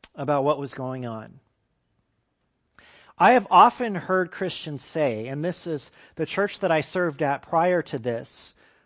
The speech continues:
um, a lot of the membership, I would say, you know, roughly seventy percent was probably sixty-five and over. And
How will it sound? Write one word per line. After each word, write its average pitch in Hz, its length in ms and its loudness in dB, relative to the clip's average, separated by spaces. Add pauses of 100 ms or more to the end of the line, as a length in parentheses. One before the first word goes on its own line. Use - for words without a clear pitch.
(120)
um, 135 540 -4 (640)
a 135 80 -2
lot 156 340 8
of 185 140 2
the 170 80 -2
membership, 151 640 -4
I 139 120 2
would 160 140 -6
say, 139 640 -2 (640)
you 127 140 -12
know, 120 560 -10 (100)
roughly 135 500 -4 (1300)
seventy 165 480 0
percent 135 640 -8 (240)
was 131 520 -4 (400)
probably 160 420 2
sixty-five 127 680 -4
and 127 120 -14
over. 113 440 -12 (1400)
And 135 600 -4